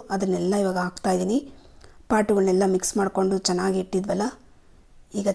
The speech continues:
ಚೆನ್ನಾಗಿ ಮಣ್ಣೆಲ್ಲ ನೆಂದಿದೆ. ಈ ಟೈಮಲ್ಲಿ ಹಾಕಿದ್ರೆ ಚೆನ್ನಾಗಿ ಬರುತ್ತೆ ಗಿಡಗಳು, ಆದ್ದರಿಂದ ಇವಾಗ ಬೀಜಗಳನ್ನೆಲ್ಲ ಹಾಕ್ಕೊಳ್ತಿದ್ದೀನಿ. ದಂಟಿನ ಸೊಪ್ಪಿನ ಬೀಜ, ಆಮೇಲೆ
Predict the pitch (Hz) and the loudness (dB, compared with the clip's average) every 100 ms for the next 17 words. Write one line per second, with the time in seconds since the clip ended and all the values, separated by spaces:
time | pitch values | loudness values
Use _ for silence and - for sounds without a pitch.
0 | - 180 196 202 202 196 185 185 196 208 | 0 0 2 4 4 4 6 6 4 4
1 | 196 185 185 175 226 - - 226 220 208 | 2 2 2 0 -2 -8 -2 0 2 2
2 | 208 202 196 202 208 - 180 180 196 180 | 2 2 0 -2 -4 -2 -2 0 0 -2
3 | 175 - 190 190 175 180 254 - - - | -4 -6 -4 -2 -2 -2 -6 -8 -20 -20
4 | - - - - 226 190 196 202 247 - | -20 -20 -20 -12 -6 -4 -2 -2 -4 -8
5 | - 202 190 190 185 185 175 165 170 208 | -8 -2 0 0 0 0 -2 -2 -2 -2
6 | - - 185 190 180 214 294 - - - | -4 -4 -6 -4 -4 -4 -6 -10 -20 -20
7 | - - - - - - - - - - | -20 -20 -20 -20 -20 -20 -20 -20 -20 -20
8 | - - - - - - - _ - - | -20 -20 -20 -20 -20 -20 -20 _ -20 -20
9 | - - - - - - - - - - | -20 -20 -20 -20 -20 -20 -20 -20 -20 -20
10 | - - - - - - - - - 226 | -20 -20 -20 -20 -20 -20 -20 -20 -14 0
11 | 196 196 208 202 185 190 185 180 190 190 | 2 4 2 2 -2 0 0 0 0 0
12 | 196 208 190 185 208 | 0 0 0 2 0